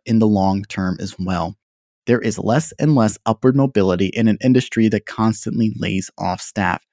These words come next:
No matter how impressive your work resume is, no matter how talented you are, if you are a developer who is constantly forced to work at different companies as a result of layoffs, you aren't staying in any place long enough to qualify for promotions.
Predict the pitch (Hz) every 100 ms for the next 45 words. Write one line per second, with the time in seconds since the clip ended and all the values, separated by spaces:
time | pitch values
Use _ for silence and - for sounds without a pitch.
0 | _ _ - 104 104 107 - 139 180 170
1 | - 135 - 117 113 110 107 104 98 98
2 | 92 - 85 87 _ _ - 107 104 98
3 | - 139 147 - 135 117 110 95 - 87
4 | 85 92 _ _ - - 226 180 - 170
5 | 160 123 101 92 98 95 110 101 - -
6 | 120 147 170 160 - 123 - - 113 101
7 | - 107 - 113 - 120 - 117 104 95
8 | 98 - 92 - 90 95 127 143 101 98
9 | - _ _ _ - 113 - 127 156 -
10 | - 139 123 120 - 143 170 - 101 -
11 | 104 92 98 92 - - 92 90 - 95
12 | - 90 - 110 117 113 90 76 -